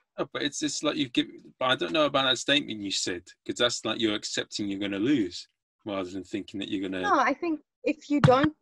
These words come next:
Speaker 2: figure it out, it's soul crushing, yes. But I think if you go in with a, "Well, let's see what happens," then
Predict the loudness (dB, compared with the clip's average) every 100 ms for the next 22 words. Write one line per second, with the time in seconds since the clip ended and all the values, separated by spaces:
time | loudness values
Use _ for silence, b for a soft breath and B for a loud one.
0 | _ -2 0 4 4 4 4 2 0 0
1 | 0 -4 -8 -8 -6 -6 -6 -6 -4 -2
2 | -2 -4 -6 -8 _ -12 -10 -6 0 0
3 | 2 0 2 2 4 4 6 6 6 6
4 | 2 -8 -6 -4 -4 -2 -2 -2 -6 -14
5 | -18 -20 _ _ _ _ _ _ _ 0
6 | 2 2 -2 -6